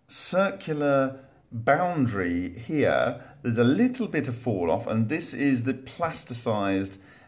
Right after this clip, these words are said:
area here. So there's a plasticized area here, and then there is a, a little bit of a boundary here, and then there's this kind of hard line.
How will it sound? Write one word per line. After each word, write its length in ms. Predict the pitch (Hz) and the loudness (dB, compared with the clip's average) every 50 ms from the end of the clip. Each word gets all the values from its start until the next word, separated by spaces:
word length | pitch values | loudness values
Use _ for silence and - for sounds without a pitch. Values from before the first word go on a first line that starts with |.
| _ - 123 | _ -2 2
area 500 | 120 117 113 107 101 104 104 104 101 104 | 4 6 6 4 4 4 2 2 2 2
here. 240 | 127 147 131 104 | 2 2 2 2
So 120 | 92 92 104 | 0 0 -4
there's 80 | 101 | -6
a 40 | 113 117 131 | -6 -4 -2
plasticized 680 | 185 202 190 - 151 135 120 131 110 104 95 90 90 | -2 -2 -2 -2 -6 -4 0 2 2 2 2 0 0
area 340 | 98 98 90 85 85 82 80 | 2 2 2 2 0 -2 -2
here, 360 | 82 85 82 85 98 123 120 - - - - - - | -2 -2 0 0 0 -2 -4 -10 -18 -20 -20 -14 -2
and 140 | - 113 110 110 | 0 0 2 4
then 160 | 127 123 120 | 6 6 6
there 160 | 123 123 120 | 6 6 4
is 120 | 113 104 | 4 2
a, 60 | 117 117 | 0 -2
a 140 | 117 - | -4 -6
little 340 | 123 190 214 240 254 214 185 | -6 -2 2 2 4 4 2
bit 180 | 131 135 123 - | 2 0 0 0
of 100 | 98 95 | -2 -4
a 60 | 98 | -2
boundary 500 | - 101 95 92 92 95 90 98 95 95 | 0 0 2 2 0 -2 -2 -4 -4 -2
here, 220 | 104 117 113 113 | 0 0 0 0
and 100 | 110 113 | 2 2
then 140 | 120 123 127 | 2 4 4
there's 180 | 131 127 127 127 | 2 2 2 0
this 140 | 147 147 143 | -2 -4 -6
kind 180 | - - 185 | -6 -8 -8
of 80 | 147 - | -8 -8
hard 460 | - - - 214 214 208 202 196 - | -8 -6 -6 -4 -4 -4 -4 -4 -2
line. 500 | 254 294 294 294 160 120 95 - - | 2 4 4 4 4 2 0 0 -4